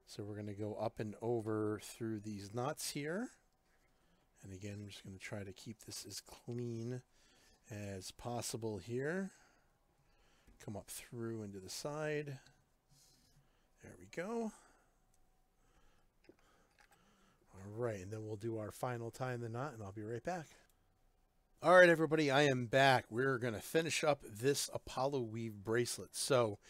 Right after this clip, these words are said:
now that we're down to the final end here, we're gonna undo our tighten on the jig. I'm gonna get the jig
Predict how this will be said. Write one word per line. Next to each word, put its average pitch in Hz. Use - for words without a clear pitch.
now 135
that 131
we're 120
down 120
to 107
the 98
final 127
end 135
here, 160
we're 117
gonna 107
undo 113
our 101
tighten 151
on 107
the 92
jig. 190
I'm 107
gonna 95
get 90
the 95
jig 101